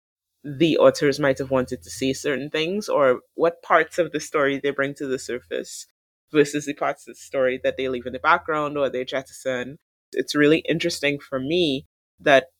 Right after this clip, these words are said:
Bedfriend is a more or less faithful retelling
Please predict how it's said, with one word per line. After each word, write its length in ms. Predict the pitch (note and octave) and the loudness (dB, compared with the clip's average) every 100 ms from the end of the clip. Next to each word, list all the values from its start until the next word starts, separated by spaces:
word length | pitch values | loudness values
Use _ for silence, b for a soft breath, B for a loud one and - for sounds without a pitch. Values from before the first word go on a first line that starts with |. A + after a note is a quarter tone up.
| _ _ | _ _
Bedfriend 600 | D#3+ D#3 E3 E3 E3 E3+ E3+ _ _ _ _ | 2 2 2 2 2 0 -2 _ _ _ _
is 520 | D#3+ D#3+ D#3 D#3 - - | 6 6 4 -2 -8 -4
a 80 | E3+ | 0
more 280 | F#3+ G#3+ | 4 4
or 100 | B3+ | 6
less 260 | A#3+ A3 A#3+ | 8 6 4
faithful 720 | - F3 E3 - - G3+ G#3 | -2 0 0 -2 -6 0 2
retelling 920 | A3 G#3+ G#3+ F#3 F3+ F#3 G#3 A3+ C4+ | 2 0 0 2 4 4 4 2 0